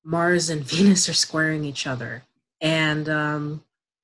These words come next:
you know, like, again, Venus is the ruler of Taurus, and, you know, Mars is not happy there. So kinda depends on Venus to, um, provide guidance. And, you know, Venus,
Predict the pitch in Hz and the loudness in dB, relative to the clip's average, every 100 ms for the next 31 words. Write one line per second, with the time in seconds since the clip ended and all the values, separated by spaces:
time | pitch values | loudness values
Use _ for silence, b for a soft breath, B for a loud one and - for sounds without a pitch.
0 | _ _ _ _ _ _ _ _ _ _ | _ _ _ _ _ _ _ _ _ _
1 | _ _ _ _ _ _ - 190 185 180 | _ _ _ _ _ _ 0 4 4 4
2 | 170 170 165 - 170 170 151 156 175 165 | 4 2 0 -2 2 2 2 0 2 2
3 | 175 160 - 139 147 143 127 - 135 113 | 0 -2 -6 -4 -4 -4 -6 -8 -16 -16
4 | 113 - - - - - 143 139 139 139 | -16 -12 -8 -8 -10 -16 -12 -12 -12 -14
5 | 143 131 131 139 139 135 143 135 131 139 | -12 -10 -8 -6 -6 -4 -2 -4 -4 -6
6 | - 139 151 156 127 123 120 - 131 127 | -8 -8 -8 -10 -12 -10 -8 -6 -4 -6
7 | - _ _ _ - 156 151 147 156 143 | -10 _ _ _ -8 -6 -6 -6 -6 -6
8 | 143 139 143 127 131 - - 135 110 113 | -6 -6 -6 -4 -2 -2 -2 -4 -4 -6
9 | 143 - _ _ _ _ _ _ _ _ | -10 -14 _ _ _ _ _ _ _ _
10 | _ 143 131 120 113 123 _ _ _ _ | _ -8 -6 -6 -8 -14 _ _ _ _
11 | _ _ _ _ _ _ _ 180 156 135 | _ _ _ _ _ _ _ -4 -2 -2
12 | 127 151 151 147 - 151 156 156 139 143 | -2 -4 -4 -8 -8 -6 -6 -6 -6 -8
13 | 170 170 165 - - - | -6 -4 -2 -2 -2 -6